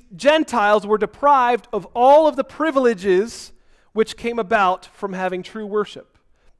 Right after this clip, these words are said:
The Jews could experience God to some degree, but the Gentiles were not allowed to worship him in the same manner. He says, "You were excluded from the commonwealth of Israel."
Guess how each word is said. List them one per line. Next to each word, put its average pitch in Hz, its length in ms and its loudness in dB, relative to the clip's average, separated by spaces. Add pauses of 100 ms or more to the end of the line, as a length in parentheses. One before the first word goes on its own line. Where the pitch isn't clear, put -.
(380)
The 180 80 -4
Jews 269 320 2
could - 140 -6
experience 214 680 -6
God 185 360 2
to 175 80 -14
some 190 280 -4
degree, 160 540 -8 (1800)
but 139 80 -20
the 139 60 -20
Gentiles 143 600 -8
were 147 80 -16
not 135 160 -14
allowed 127 340 -10
to 127 80 -20
worship 131 380 -18
him 127 160 -20
in 131 160 -20
the 123 60 -20
same 117 320 -20
manner. 131 340 -16 (1300)
He 196 120 -14
says, 196 420 -4 (380)
"You 190 100 -8
were 185 60 0
excluded 202 480 -2
from 180 260 -6
the 180 80 -8
commonwealth 151 640 -6
of 180 100 -14
Israel." 165 440 -8